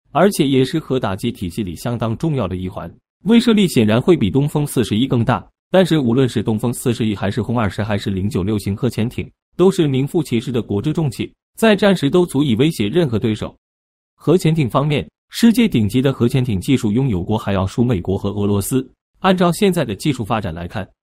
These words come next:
俄罗斯核潜艇胜在海底速度，不过近年来经营技术也有大幅度的提升。美国在核潜艇领域综合技术方面比俄罗斯稍强，英国和法国目前在核潜艇领域和我国应该分属世界第二梯队。在常规潜艇领域，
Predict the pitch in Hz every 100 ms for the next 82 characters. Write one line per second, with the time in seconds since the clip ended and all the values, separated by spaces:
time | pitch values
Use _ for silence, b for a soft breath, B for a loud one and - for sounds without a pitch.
0 | _ - 165 180 180 180 165 147 135 -
1 | 98 113 123 107 101 110 92 123 113 117
2 | - _ _ - 180 226 240 190 135 135
3 | 127 151 123 147 127 101 90 107 101 135
4 | 123 110 131 107 - 87 110 107 _ _
5 | - 175 170 165 196 170 151 165 151 143
6 | 131 113 110 98 135 120 107 165 143 110
7 | 113 113 95 80 - 101 95 92 110 123
8 | - 82 - _ - 196 226 165 170 151
9 | 151 98 95 139 185 165 98 123 117 95
10 | 113 123 131 123 120 95 120 127 117 101
11 | 80 101 113 123 120 - 135 - 113 113
12 | 104 92 110 135 120 101 92 80 _ _
13 | - 180 156 127 135 160 127 107 107 92
14 | 90 92